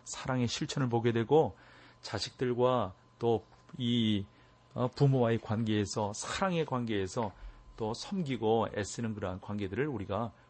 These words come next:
보게 되는 것입니다. 그런데 신자들 사이에 있는 사랑은 어떠한가 하는 거죠. 그 사랑도 행동을 수반해야 하는 것이죠.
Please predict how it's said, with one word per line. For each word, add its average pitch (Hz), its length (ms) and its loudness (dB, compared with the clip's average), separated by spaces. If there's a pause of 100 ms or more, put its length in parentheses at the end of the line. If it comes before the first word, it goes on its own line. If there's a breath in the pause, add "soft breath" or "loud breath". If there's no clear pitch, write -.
보게 95 420 -4
되는 92 220 -8
것입니다. 87 420 -14 (1300)
그런데 185 300 -2
신자들 123 480 0
사이에 113 500 0 (120)
있는 113 300 -2
사랑은 113 400 -2 (300 loud breath)
어떠한가 98 480 -2
하는 107 160 -2
거죠. 87 260 -10 (720 soft breath)
그 - 140 -6
사랑도 127 420 0
행동을 135 520 -2
수반해야 120 440 -2
하는 104 140 -2
것이죠. - 380 -8